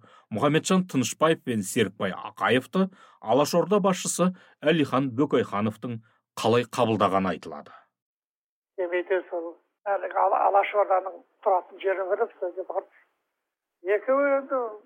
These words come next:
Speaker 2: етіксіз жа-, жалаң аяқ келген еді. Енді жол бойы бір жарым ай жүру деген бетпақданамен, я су жоқ. Ә, жалаң аяқ сол бізге кім?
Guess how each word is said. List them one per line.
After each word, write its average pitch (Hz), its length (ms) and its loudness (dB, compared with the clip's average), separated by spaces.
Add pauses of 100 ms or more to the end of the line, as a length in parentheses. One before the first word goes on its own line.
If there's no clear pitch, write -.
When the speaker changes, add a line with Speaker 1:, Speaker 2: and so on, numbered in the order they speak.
(280)
Speaker 2:
етіксіз 233 480 0
жа-, 247 180 2
жалаң 233 340 2
аяқ 247 240 4
келген 269 380 0
еді. 262 180 -14 (440)
Енді 311 260 -4
жол 269 340 2
бойы 240 300 2 (240)
бір 214 220 4
жарым 262 460 4
ай 262 160 4
жүру 269 320 -4
деген 254 380 -6
бетпақданамен, 240 960 0 (540)
я 240 200 6
су 285 300 -2
жоқ. 190 280 -2 (320)
Ә, 226 120 -4
жалаң 214 340 0
аяқ 247 280 4
сол 220 200 0 (1500)
бізге 220 440 0
кім? 202 260 -2